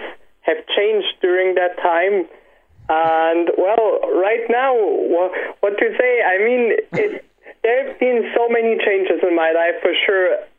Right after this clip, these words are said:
Speaker 1: I've just focused so extremely much only on climbing during the years from the last interview until now. And, yeah, basically,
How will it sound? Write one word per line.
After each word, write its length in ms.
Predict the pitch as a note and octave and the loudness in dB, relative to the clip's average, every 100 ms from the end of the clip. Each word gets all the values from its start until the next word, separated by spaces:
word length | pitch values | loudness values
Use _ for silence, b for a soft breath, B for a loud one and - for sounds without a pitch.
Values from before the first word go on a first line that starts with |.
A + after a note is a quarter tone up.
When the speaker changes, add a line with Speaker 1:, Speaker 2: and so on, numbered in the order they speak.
| _ - | _ -4
Speaker 1:
I've 340 | F3+ G3+ G3+ G3+ - F#4 - B B B _ _ _ _ _ | -2 0 -2 -4 -14 -18 -20 B B B _ _ _ _ _
just 240 | G#3 - G3+ G3+ | -4 -4 -10 -4
focused 580 | A#3+ A#3+ A#3 A3+ G#3 - _ _ - | -2 0 0 -2 -2 -8 _ _ -2
so 200 | A#3+ A3 | 0 -2
extremely 560 | - - - A3+ A3 G#3 | -4 -6 -2 0 0 0
much 240 | G#3 G#3 - - - | -2 -4 -8 -6 -2
only 300 | A3 A#3 A3+ | 0 0 0
on 140 | G3+ F3+ | -2 -2
climbing 640 | G#3 G3+ G#3 G#3 G#3 F#3+ - _ | 0 0 0 0 0 -2 -6 _
during 500 | G3+ G#3 G#3 G3+ F#3+ - _ - | -2 0 0 0 -2 -6 _ -6
the 80 | G3 | -4
years 440 | E3+ A#3+ A#3+ G3 - - - - | 0 0 0 -2 -8 -16 -10 -2
from 220 | F#3+ F#3+ | 0 2
the 80 | F#3+ | 2
last 400 | F#3+ G#3 G3+ - | 0 0 -2 -2
interview 720 | A3 G#3+ G#3 F3+ G3+ G3+ G#3 G#3 | -2 0 -2 0 0 0 0 0
until 420 | G#3 F#4 G#3 F#3+ | 0 0 0 2
now. 380 | F4+ G3 - G4+ - B B B B _ _ | 2 2 0 -2 -6 B B B B _ _
And, 640 | F3 F3+ F3+ F3+ F#3 F#3+ - - D#3 B B _ - | -2 0 2 2 0 -2 -4 -10 -10 B B _ -2
yeah, 320 | G#3+ G#3 - | 0 0 0
basically, 560 | G#3 A#3 B3 - A3+ | -2 0 -2 0 0